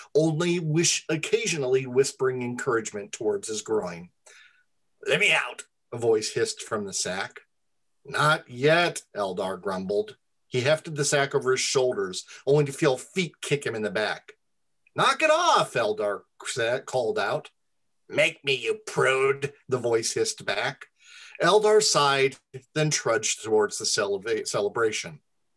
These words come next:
Eldar had barely crested the hill when the voice spoke again.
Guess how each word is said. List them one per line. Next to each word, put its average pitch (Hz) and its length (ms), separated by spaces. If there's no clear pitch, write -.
Eldar 269 400
had 165 200
barely 151 400
crested 151 540
the 110 100
hill 135 300
when 113 100
the 208 140
voice - 320
spoke - 320
again. 135 340